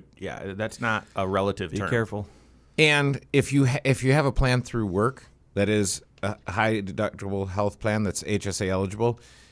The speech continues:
Speaker 3: th-, you can write a check at the end of the year. You can write a check up to, up to April fifteenth.
Speaker 1: Mm-hmm.
Speaker 3: Is it April fifteenth or tax filing deadline?
Speaker 1: Uh, it's
Speaker 2: April
Speaker 3: Let's just
Speaker 2: fifteenth.
Speaker 3: go with April fifteenth.
Speaker 1: Yeah, I
Speaker 3: Get,
Speaker 1: think
Speaker 3: get her
Speaker 1: so.
Speaker 3: done by then. So you can write a check up to April fifteenth of the following year.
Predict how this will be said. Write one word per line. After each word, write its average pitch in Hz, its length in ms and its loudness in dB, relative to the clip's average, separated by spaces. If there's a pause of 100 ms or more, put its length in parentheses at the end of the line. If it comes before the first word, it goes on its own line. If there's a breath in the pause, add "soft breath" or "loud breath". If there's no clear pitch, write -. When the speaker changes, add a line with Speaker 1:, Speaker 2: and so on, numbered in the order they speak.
(160 soft breath)
Speaker 3:
th-, 92 240 -6
you 127 240 4
can 160 380 2
write 127 200 4
a 117 60 2
check 117 320 0
at 98 80 -4
the 101 160 2
end 104 140 2
of 98 60 -2
the 104 100 0
year. 87 260 2
You 95 140 0
can 90 200 -2
write 92 200 0
a 95 40 0
check 95 300 -2
up 90 160 -2
to, 90 480 -2
up - 140 -4
to 90 160 -2 (280)
April 90 260 0
fifteenth. 104 600 -6
Speaker 1:
Mm-hmm. 120 380 -4
Speaker 3:
Is 95 100 0
it 104 60 2
April 135 180 2
fifteenth 147 340 -6
or 104 60 -8
tax 98 180 -2
filing 87 160 -2
deadline? 78 240 -6
Speaker 1:
Uh, 113 140 -8
it's 110 160 -8
Speaker 2:
April 117 260 -6
Speaker 3:
Let's 165 140 8
just 110 140 0
Speaker 2:
fifteenth. - 20 -10
Speaker 3:
go 170 80 6
with 160 100 4
April 104 180 2
fifteenth. 90 400 -2
Speaker 1:
Yeah, 85 40 -10
I 80 40 -6
Speaker 3:
Get, 107 120 4
Speaker 1:
think 90 100 -10
Speaker 3:
get 123 80 4
her 123 60 4
Speaker 1:
so. 110 40 2
Speaker 3:
done 110 140 6
by 101 100 4
then. 80 180 0 (280 loud breath)
So - 140 0
you 165 160 6
can 190 120 4
write 165 200 6
a 127 40 4
check 143 300 0
up - 80 -2
to - 160 0
April 120 200 2
fifteenth 113 380 -2
of 101 60 -4
the 101 60 0
following 98 500 0
year. 101 320 0